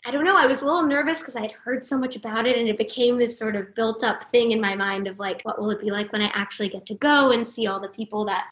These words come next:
made her who she is and, you know, get to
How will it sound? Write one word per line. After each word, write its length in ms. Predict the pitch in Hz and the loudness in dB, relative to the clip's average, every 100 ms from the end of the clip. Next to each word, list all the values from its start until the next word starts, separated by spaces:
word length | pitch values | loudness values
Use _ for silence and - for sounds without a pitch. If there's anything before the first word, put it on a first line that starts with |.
| - | -6
made 300 | 269 247 226 | 0 2 2
her 420 | 233 226 220 - 254 | 0 0 0 -4 -6
who 60 | |
she 240 | 214 220 214 | -6 0 2
is 300 | 247 247 233 | 4 4 4
and, 320 | 208 202 196 - _ | 0 -2 -6 -10 _
you 140 | 269 | -2
know, 200 | 226 196 | -2 -2
get 200 | 185 214 | -4 -6
to 220 | - 208 | -4 -4